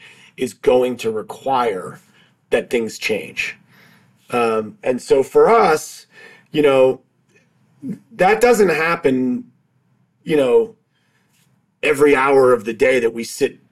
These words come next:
here and, and we have conversations, but, um, it is cumulative and it is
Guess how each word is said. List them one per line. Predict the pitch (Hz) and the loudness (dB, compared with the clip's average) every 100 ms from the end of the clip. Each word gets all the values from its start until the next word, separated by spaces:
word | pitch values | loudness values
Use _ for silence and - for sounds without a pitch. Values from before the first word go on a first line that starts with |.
| _ | _
here | - 110 85 - - | -8 -4 -4 -6 -14
and, | - 120 110 - | -4 -4 -4 -6
and | - 120 | -6 -4
we | 113 | -4
have | 107 110 | -4 -6
conversations, | - 113 107 101 113 110 - - _ - | -6 -8 -8 -6 -4 -2 -6 -10 _ -10
but, | - 120 - _ - - _ _ _ _ _ - | -6 -6 -6 _ -20 -20 _ _ _ _ _ -8
um, | 127 113 110 - _ | -2 -2 -4 -12 _
it | - 135 | -2 0
is | 147 151 147 - | 2 0 -2 -14
cumulative | - 175 175 151 117 - 107 - - _ 131 | -8 -2 0 0 0 -4 -10 -10 -18 _ -6
and | 127 | -4
it | 117 120 | -4 -4
is | 139 139 | -4 -4